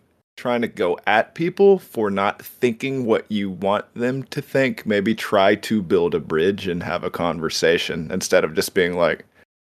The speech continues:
you know, <laughs> you're not, it, it just, I, I guess my basic thought, to not ramble, 'cause this can spin in so many different directions.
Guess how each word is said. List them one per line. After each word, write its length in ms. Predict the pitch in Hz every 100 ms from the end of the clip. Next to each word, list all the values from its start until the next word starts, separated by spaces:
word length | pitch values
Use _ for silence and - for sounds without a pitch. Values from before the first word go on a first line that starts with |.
| _ _ _ _ _ _ _
you 120 | 110
know, 280 | 87 73 85 - _ - - -
<laughs> 560 | - - - - - _
you're 160 | 123 117
not, 260 | 113 -
it, 140 | 123 123
it 160 | 127
just, 280 | 135 131 - - - -
I, 140 | 135 120 127
I 20 |
guess 300 | 139 147 -
my 280 | 117 123 113
basic 480 | 101 110 104 - -
thought, 540 | 101 90 82 - -
to 100 | 110
not 240 | 92 85
ramble, 400 | 92 90 85 90
'cause 400 | - 95 87 - - _ _ _ _
this 260 | 95 95 -
can 200 | 98 -
spin 460 | - 85 87 85 85
in 160 | 85
so 120 | -
many 140 | 90 87
different 300 | 87 82 -
directions. 680 | 87 85 - - - -